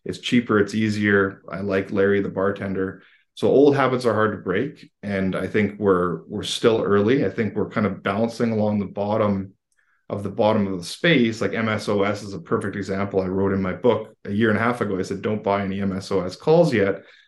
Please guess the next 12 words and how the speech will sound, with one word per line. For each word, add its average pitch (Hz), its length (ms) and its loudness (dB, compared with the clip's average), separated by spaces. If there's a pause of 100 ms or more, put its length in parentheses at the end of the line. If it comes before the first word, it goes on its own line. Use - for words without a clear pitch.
(160)
We're 120 100 2
still 107 320 2
probably 104 260 0
a 101 80 0
year 98 220 2
or 104 40 -2
two 104 200 -4
away 98 280 0
out 98 240 0
from 101 200 -4
any 107 160 2
real 104 720 0